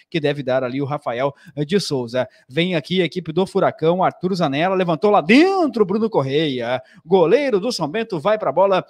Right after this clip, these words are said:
e fica com ela, na base do chutão, lançamento aqui pro Negueba. O Negueba agora não perde, aliás, não ganha essa bola, perde a posse ali pro João Vialli, arremesso pro São Bento. Ó, se o Negueba não sair cansado de jogo, eu, eu mudo meu nome pra,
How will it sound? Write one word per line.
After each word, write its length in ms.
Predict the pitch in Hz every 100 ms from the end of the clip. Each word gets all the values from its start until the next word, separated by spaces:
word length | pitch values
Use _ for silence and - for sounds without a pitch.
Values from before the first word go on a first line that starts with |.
| _
e 80 | 180
fica 220 | 175 208
com 160 | 190 165
ela, 340 | 143 123 135 139 - -
na 100 | 143
base 300 | 143 180 170
do 80 | 180
chutão, 520 | 156 - 156 190 190 _
lançamento 480 | 156 196 180 170 196
aqui 160 | 160 202
pro 240 | - 220
Negueba. 540 | 226 160 139 170 202 185 _ _ _ _
O 60 | 120
Negueba 320 | 117 131 135
agora 240 | 135 143
não 180 | 156 175
perde, 400 | 165 135 151 156 127
aliás, 340 | 117 117 117 113
não 140 | 156
ganha 180 | 139 160
essa 160 | 160 127
bola, 240 | 139 165
perde 320 | - 147 160
a 40 | 147
posse 500 | 131 151 165 - 151 _
ali 260 | 135 139 160
pro 140 | 175
João 240 | 151 165 170
Vialli, 320 | 139 147 170
arremesso 380 | 156 143 170 170
pro 140 | 196
São 140 | 226
Bento. 240 | 185 143 - _ _
Ó, 240 | 185 196 127 - _ _
se 160 | - 262
o 60 |
Negueba 420 | 277 190 233 359
não 120 | 359 359
sair 260 | 311 226
cansado 420 | 233 202 175 214
de 140 | 190 190
jogo, 420 | 143 175 226 330 339
eu, 180 | 254 196
eu 200 | 196 175
mudo 260 | 170 262
meu 160 | 311 226
nome 240 | 175 254
pra, 880 | - 285 277 240 175 147 123 113 107